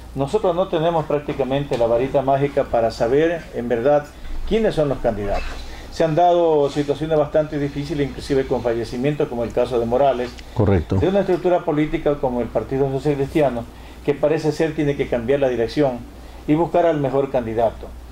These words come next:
Speaker 1: En lo que tiene que ver a otras estructuras, el caso de Lazo, el caso de Alvarito, que última hora también se aúpa y entra en la contienda política, Páez en la sierra y en el país tiene mucha aceptación. ¿Cómo mira usted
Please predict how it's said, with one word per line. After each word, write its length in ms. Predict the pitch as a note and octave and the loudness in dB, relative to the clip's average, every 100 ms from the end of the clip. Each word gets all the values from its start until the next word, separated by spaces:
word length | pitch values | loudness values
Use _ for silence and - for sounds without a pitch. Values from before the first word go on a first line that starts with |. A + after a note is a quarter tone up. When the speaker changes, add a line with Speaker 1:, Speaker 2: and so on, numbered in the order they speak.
| - - - | -18 -16 -4
Speaker 1:
En 180 | B2+ C3+ | -2 2
lo 160 | C#3 C3+ | 2 0
que 80 | |
tiene 300 | C#3 D#3 D#3 | -2 0 0
que 80 | D#3 | 2
ver 160 | D#3+ D#3+ | 4 4
a 80 | D#3 | 4
otras 340 | E3 D#3+ D3 | 2 2 0
estructuras, 540 | C#3+ C#3+ - D#3 D#3+ | 0 -4 -2 2 2
el 100 | B2+ | 0
caso 300 | C3 C3+ C#3 | 0 0 0
de 100 | B2+ | -2
Lazo, 380 | C3 D#3+ E3 D#3+ | 2 4 2 0
el 80 | C#3+ | -2
caso 240 | C#3 C3+ | -2 0
de 60 | B2+ | 0
Alvarito, 440 | B2 B2 D#3 D#3+ | 2 0 0 -2
que 80 | - | -2
última 320 | C3 C#3+ B2+ | -2 -2 0
hora 160 | C3 C#3 | 2 2
también 260 | C3 C3 C#3 | 0 -2 -2
se 140 | C#3+ | 2
aúpa 420 | C#3 F#3 E3 C#3 | 2 2 2 2
y 140 | B2+ C#3+ | 2 0
entra 220 | D3+ D3 | 0 0
en 80 | C3+ | -2
la 80 | |
contienda 380 | C3+ A#2+ C#3 C#3+ | -2 -2 0 0
política, 580 | D3 E3+ F#3 F3 E3 D#3 - - - - - | 0 0 0 0 0 0 -2 -14 -12 -8 2
Páez 340 | F#3 F#3 E3+ | 4 4 2
en 120 | E3+ E3 | 0 0
la 100 | D#3 | 0
sierra 320 | F3 F3 E3 | 0 2 2
y 80 | C#3+ | 0
en 60 | |
el 100 | C3+ | -2
país 320 | B2+ C#3 D3 | 0 2 2
tiene 220 | C#3+ C3 C3 | 0 -2 -2
mucha 400 | C3+ C3+ A#2+ A2+ | -4 0 2 2
aceptación. 600 | A2 G#2+ A2 G#2+ A2+ A2 | 0 -4 -4 -6 -6 -2
¿Cómo 180 | B3 B3+ | 0 2
mira 180 | A#3+ A3 | 4 2
usted 340 | F#3+ D#3 D3+ | 2 2 2